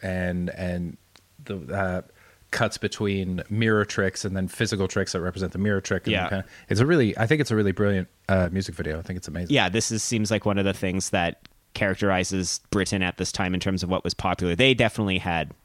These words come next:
Speaker 2: a bit of taste going on with things.
Speaker 1: Yeah.
Speaker 2: Um, give
Speaker 1: Yeah,
Speaker 2: you
Speaker 1: there was some
Speaker 2: credit
Speaker 1: really cool
Speaker 2: for
Speaker 1: stuff.
Speaker 2: that. You know, what they lack in bangers and mash, they make up for in pretty sick music videos and songs.
Speaker 1: Mm-hmm.
Speaker 2: <laughs> That's right.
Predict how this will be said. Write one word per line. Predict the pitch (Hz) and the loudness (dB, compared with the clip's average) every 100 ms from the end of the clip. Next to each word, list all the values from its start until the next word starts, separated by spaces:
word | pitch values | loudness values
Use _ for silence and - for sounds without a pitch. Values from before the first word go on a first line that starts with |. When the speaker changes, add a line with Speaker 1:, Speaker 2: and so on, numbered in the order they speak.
| _ - | _ -6
Speaker 2:
a | |
bit | 87 87 | -2 -2
of | - | -2
taste | - 90 - - | -4 -4 -4 -4
going | 90 85 82 | -2 0 -2
on | 85 80 82 - - | -2 -2 -6 -10 -4
with | 90 | -4
things. | - 85 80 82 - - | -2 -4 -4 -6 -6 -4
Speaker 1:
Yeah. | 92 78 - - - - - | -2 -4 -8 -16 -18 -20 -4
Speaker 2:
Um, | 95 90 87 | -2 0 0
give | 87 120 | 0 2
Speaker 1:
Yeah, | 104 | 4
Speaker 2:
you | 113 | 6
Speaker 1:
there | 113 | 6
was | |
some | 110 104 | 6 6
Speaker 2:
credit | 110 | 6
Speaker 1:
really | 104 | 4
cool | 98 104 95 | 2 -2 0
Speaker 2:
for | |
Speaker 1:
stuff. | 90 90 76 | 0 0 -2
Speaker 2:
that. | - | -6
You | 90 | -4
know, | 87 85 - - | -2 -4 -6 -2
what | 117 120 | 2 4
they | - 123 | 4 4
lack | 113 107 104 | 6 4 2
in | 107 95 | 0 2
bangers | 98 92 95 95 | 2 2 0 0
and | 90 | 0
mash, | 87 85 - | 0 -2 -2
they | 87 | -4
make | 87 87 | -2 -2
up | 90 - | -4 -4
for | - 87 | -2 -2
in | 82 | -2
pretty | 80 90 82 | -4 -4 -4
sick | - 85 - | -2 -6 -4
music | 82 78 - | -4 -4 -6
videos | 82 73 78 82 | -4 -2 -4 -4
and | 80 | -6
songs. | - 71 69 78 - | -6 -6 -6 -8 -4
Speaker 1:
Mm-hmm. | 113 110 110 104 87 113 101 95 | 0 2 2 0 -4 -4 -4 -4
Speaker 2:
<laughs> | - _ _ _ - - - - - - - _ _ _ _ - | -8 _ _ _ -20 -18 -18 -18 -20 -20 -20 _ _ _ _ 2
That's | 135 - | 4 4
right. | 120 110 104 | 4 4 2